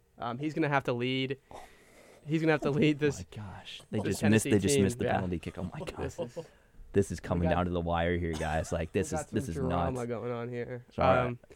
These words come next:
Speaker 2: <laughs>
Speaker 1: but,
Speaker 2: Oh,
Speaker 1: yeah.
Speaker 2: man.
Speaker 1: If you're listening to me,
Speaker 2: How do you miss that?
Speaker 1: hammer the Titans this week.
Speaker 2: The Titans probably will take care of business against Jacksonville.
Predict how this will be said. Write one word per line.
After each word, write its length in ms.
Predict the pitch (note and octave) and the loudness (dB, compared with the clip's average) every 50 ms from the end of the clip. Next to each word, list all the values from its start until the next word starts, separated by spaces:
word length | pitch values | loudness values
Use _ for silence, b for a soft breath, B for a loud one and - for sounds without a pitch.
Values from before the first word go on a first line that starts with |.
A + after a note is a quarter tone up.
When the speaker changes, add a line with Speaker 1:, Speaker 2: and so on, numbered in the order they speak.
| b b b b b b b - | b b b b b b b -4
Speaker 2:
<laughs> 120 | G2 - | -2 4
Speaker 1:
but, 200 | - D3+ C#3+ - - | 6 6 6 4 4
Speaker 2:
Oh, 40 | - D3+ | 2 4
Speaker 1:
yeah. 140 | C#3+ A#2 | 4 4
Speaker 2:
man. 300 | F#2+ F#2 - G2 F2 - - _ _ _ _ _ _ _ _ | 2 2 0 -2 -2 -4 -10 _ _ _ _ _ _ _ _
Speaker 1:
If 120 | - - D3+ | -10 -6 -2
you're 80 | D3 D3+ | 0 0
listening 260 | D#3+ - - F3+ F3 | 0 2 2 2 4
to 120 | E3 D#3+ | 4 4
me, 340 | D#3 D#3+ E3 E3+ E3+ F3 F3 - | 4 4 4 4 2 0 -2 -6
Speaker 2:
How 160 | - A2 C3+ | -8 -6 -2
do 60 | D3+ | 0
you 100 | A#2 E2+ - | 0 0 0
miss 180 | G2 D#3+ - - | -2 -2 -2 -4
that? 240 | - - - - - | -8 -8 -10 -6 -2
Speaker 1:
hammer 260 | C#3+ C#3+ C#3+ C#3 C3+ | 2 2 4 4 2
the 80 | B2 C3 | 0 0
Titans 300 | - C3 A2+ G#2+ G2+ - | -2 -2 -2 -2 -4 -6
this 120 | F#2 - | -10 -8
week. 160 | - G2+ G2+ - _ _ _ _ _ _ _ _ _ _ - | -8 -8 -8 -8 _ _ _ _ _ _ _ _ _ _ -18
Speaker 2:
The 60 | - | -2
Titans 580 | - C3 B2+ C#3 C#3 C#3+ C#3 C3 A#2+ - - - - _ _ _ _ | 4 6 6 6 6 4 2 0 0 -4 -10 -16 -18 _ _ _ _
probably 300 | - C#3+ D3+ D#3 D#3 D3+ | 4 6 8 8 8 6
will 120 | C#3+ C#3+ | 4 4
take 180 | - D3+ C#3 B2 | 2 2 0 2
care 140 | - C3+ C3 | 2 2 2
of 60 | A#2 | 4
business 240 | A#2+ A#2+ A2+ A#2+ - | 4 0 0 -2 -2
against 260 | A#2+ A#2 A2+ G#2+ - | 0 0 0 0 0
Jacksonville. 760 | - A#2 A2 A2 A2 - - A2 G#2+ G#2 G#2 G2+ G2+ G2 F#2+ | 2 2 2 2 2 0 0 0 2 4 4 4 4 4 2